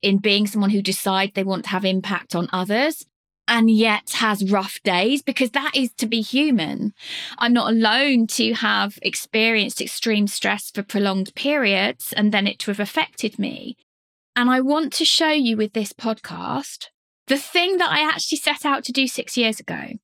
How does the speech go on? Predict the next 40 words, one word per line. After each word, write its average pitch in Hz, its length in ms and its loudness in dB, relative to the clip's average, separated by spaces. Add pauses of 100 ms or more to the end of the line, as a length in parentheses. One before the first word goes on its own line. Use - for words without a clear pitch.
which 254 200 0
is 277 100 0
to - 120 -2
show 311 300 2
you 233 340 2
that 220 140 -2
no 247 140 2
matter 262 300 0
how 311 720 0 (280)
bad 262 440 2
things 254 520 2
feel 240 480 0
right 214 260 0
now, 196 540 0 (440)
things 226 320 2
can 202 340 0
get 202 180 -6
better. - 400 -8 (360)
I 240 100 0
want 262 360 2
this 220 280 -2
to - 100 -12
become 220 500 2
the 220 80 -2
podcast 202 600 -4
you 196 120 2
come 214 400 2
to 311 440 2 (220)
because 190 240 2
you 214 200 6
know 220 680 4 (360)
you 185 140 2
need 196 180 4
to - 140 -4
influence 214 800 2
yourself 180 440 -2
in 180 60 -2
a 170 60 -2
positive 233 640 -4
way, 165 420 -2